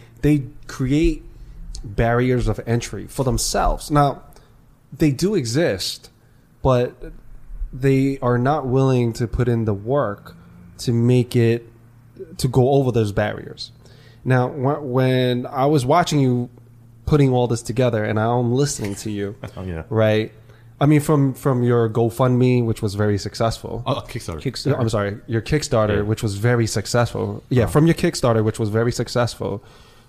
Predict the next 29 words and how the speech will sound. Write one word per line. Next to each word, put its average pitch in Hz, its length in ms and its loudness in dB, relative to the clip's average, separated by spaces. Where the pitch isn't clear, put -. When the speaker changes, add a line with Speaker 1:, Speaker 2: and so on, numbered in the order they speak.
Speaker 1:
to 123 1040 4
the 123 100 2
names 131 640 4
and 123 160 0
the 117 60 2
community 131 880 2
Speaker 2:
Mm-hmm. 123 80 -4
Speaker 1:
and 110 500 0
the 131 60 0
people 135 300 2
that 120 180 0
you 127 80 0
got 117 220 2
involved 117 580 2
and 107 100 -2
excited. 113 400 -2
I 113 60 0
mean, 113 220 0
we, 131 220 2
we 135 120 2
just 131 200 0
heard 120 200 -2
so 123 160 -2
much 120 220 -2
buzz 117 200 0
about 113 220 -6
this 107 140 -8
project. 104 580 -4
Speaker 2:
Mm-hmm. 92 200 -4